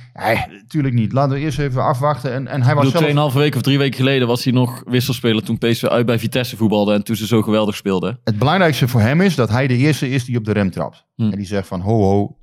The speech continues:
Speaker 1: ik moet eerst maar eens even zien dat ik dit stabiel kan, eh, krijgen allemaal. Hè, dat ik de goede lijn vast blijf houden." Dat vind ik een heel, voor hem en voor P S V, een heel hoopgevend teken.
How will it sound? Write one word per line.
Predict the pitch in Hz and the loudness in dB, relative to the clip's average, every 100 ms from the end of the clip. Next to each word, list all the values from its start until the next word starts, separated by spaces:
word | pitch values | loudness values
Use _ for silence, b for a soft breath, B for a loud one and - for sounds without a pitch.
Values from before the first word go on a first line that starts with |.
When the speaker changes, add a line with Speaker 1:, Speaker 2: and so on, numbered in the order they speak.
| _ | _
Speaker 1:
ik | 120 120 | -2 2
moet | 107 | 2
eerst | 104 107 | 2 2
maar | 107 101 | 0 -2
eens | 101 | -4
even | 101 | -8
zien | 92 120 | -2 0
dat | 104 | 0
ik | 104 | -4
dit | 104 - | -8 -8
stabiel | 117 104 120 | -8 -2 0
kan, | 123 113 107 | 0 -2 -2
eh, | 107 104 | -6 -8
krijgen | 104 113 110 101 | -2 -2 0 -2
allemaal. | 104 98 98 95 b b b _ | -4 0 0 -2 b b b _
Hè, | 107 107 | -6 -4
dat | 98 | -4
ik | 98 | -8
de | 104 | -8
goede | 101 123 107 | -2 0 2
lijn | 107 107 | 0 -2
vast | - 101 | -4 -4
blijf | 104 98 | -4 -4
houden." | 92 92 95 95 | -2 -2 -4 -6
Dat | 95 101 | -6 -4
vind | 147 | 0
ik | 156 | 2
een | 160 | 4
heel, | 147 156 147 B B _ | 4 2 0 B B _
voor | - 127 | -2 0
hem | 135 143 | 0 0
en | 120 | 0
voor | 123 120 | 0 2
P | 123 104 | 0 -2
S | |
V, | - | 0
een | 123 160 | 2 4
heel | 165 | 4
hoopgevend | 143 151 139 147 127 123 | 4 2 2 0 2 2
teken. | 120 95 - | 2 -2 -4